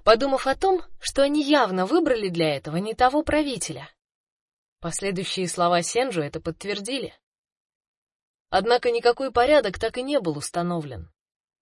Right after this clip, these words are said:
Охота продолжилась. Драконам приходилось защищаться самим или же возвращаться на остров, где к тому моменту уже негде было проклюнуться и васильковому семени.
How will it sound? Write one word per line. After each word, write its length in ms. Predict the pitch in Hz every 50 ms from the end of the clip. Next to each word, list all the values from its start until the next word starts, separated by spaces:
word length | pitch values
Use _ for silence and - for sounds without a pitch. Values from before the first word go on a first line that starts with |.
| _ _ _ _ _ -
Охота 360 | 190 208 - 330 339 - 175
продолжилась. 880 | - 139 135 131 165 175 220 226 - - - 185 180 - - - - _ _ _ _ _ _ _ -
Драконам 460 | 180 226 254 - - 330 311 277 254
приходилось 600 | 233 240 - - 247 233 262 285 285 269 254 226
защищаться 640 | 220 247 - - 262 247 - 294 277 262 - 254 240
самим 520 | - - 233 233 277 320 302 214 151 - _ _ _ _ _ _
или 180 | - 226 247 254
же 140 | 240 233 247
возвращаться 640 | 247 240 233 247 247 240 - 285 277 269 - 254 233
на 200 | 220 196 180 170
остров, 500 | 170 175 - - - 165 160 - - _ _ _ _ _ _
где 220 | - 202 180 226 240
к 60 | -
тому 200 | - 240 254 254
моменту 520 | 254 240 254 277 320 320 277 220 - 220
уже 180 | 220 220 233 240
негде 380 | 247 269 311 320 277 269 285
было 240 | 247 247 277 277 262
проклюнуться 600 | - - 262 262 - 302 311 294 277 277 - - 277
и 60 | 262
васильковому 680 | 262 - - 302 269 269 - 285 285 262 277 269 269
семени. 580 | 262 - - 285 269 247 196 156 127 - 90 -